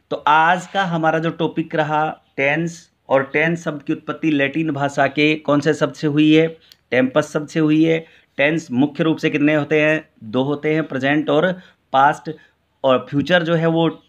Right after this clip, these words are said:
टाइम है ना कि टेंस, लेकिन फिर भी हम इसकी दो ब्रांचेज की स्टडी करेंगे। प्रत्येक टेंस के चार चार उपभाग होते हैं।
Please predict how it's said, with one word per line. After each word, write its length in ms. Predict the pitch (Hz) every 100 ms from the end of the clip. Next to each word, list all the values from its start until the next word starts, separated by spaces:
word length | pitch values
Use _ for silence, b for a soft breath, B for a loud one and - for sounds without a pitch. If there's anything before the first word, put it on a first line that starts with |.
| _
टाइम 280 | 123 139 165
है 260 | 165 165 165
ना 120 | 131
कि 140 | 131
टेंस, 480 | 127 139 151 160 - -
लेकिन 200 | 139 139
फिर 140 | 160
भी 80 | 170
हम 120 | 170
इसकी 200 | 165 170
दो 140 | 139
ब्रांचेज 420 | 135 139 143 160 156
की 120 | 165
स्टडी 320 | - 156 156
करेंगे। 420 | 156 147 151 156 156 b b b -
प्रत्येक 340 | 135 175 180
टेंस 240 | 165 151 151
के 120 | 160
चार 320 | 151 135 139
चार 220 | 135 151 143 -
उपभाग 420 | 110 117 143 156
होते 280 | 151 156 156
हैं। 200 | 156